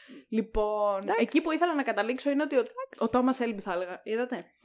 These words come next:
Speaker 2: Να,
Speaker 1: Ο
Speaker 2: ορίστε.
Speaker 1: Cillian Murphy πραγματικά θεωρώ ότι ξέφυγε από αυτόν τον ρόλο, τον έχει αφήσει πίσω του. Δεν
Speaker 2: Bye.
Speaker 1: υπήρχε ούτε ένα,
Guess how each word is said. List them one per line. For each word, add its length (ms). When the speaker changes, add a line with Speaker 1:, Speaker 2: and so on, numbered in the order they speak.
Speaker 2:
Να, 300
Speaker 1:
Ο 80
Speaker 2:
ορίστε. 480
Speaker 1:
Cillian 260
Murphy 340
πραγματικά 480
θεωρώ 340
ότι 440
ξέφυγε 500
από 80
αυτόν 180
τον 100
ρόλο, 480
τον 120
έχει 120
αφήσει 280
πίσω 260
του. 240
Δεν 320
Speaker 2:
Bye. 120
Speaker 1:
υπήρχε 500
ούτε 240
ένα, 380